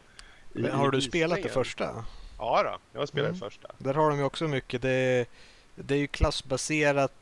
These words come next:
Speaker 1: survival
Speaker 2: Mm.
Speaker 1: co-op om man säger. Det kommer ju
Speaker 2: Precis.
Speaker 1: vågor hela tiden. Och
Speaker 2: Ja.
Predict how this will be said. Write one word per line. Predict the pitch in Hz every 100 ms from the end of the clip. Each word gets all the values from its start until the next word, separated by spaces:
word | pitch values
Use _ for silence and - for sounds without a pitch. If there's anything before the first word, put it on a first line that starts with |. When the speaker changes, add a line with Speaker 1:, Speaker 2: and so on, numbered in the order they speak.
| - 131
Speaker 1:
survival | - 131 127 135 135 123
Speaker 2:
Mm. | 113
Speaker 1:
co-op | - 143 127 107
om | 110
man | 107
säger. | 113 107
Det |
kommer | - 135 117 113
ju | 113
Speaker 2:
Precis. | 135 113
Speaker 1:
vågor | 113 160
hela | 139 110 110
tiden. | 113 107 110 117
Och | 113 113 113 -
Speaker 2:
Ja. | 120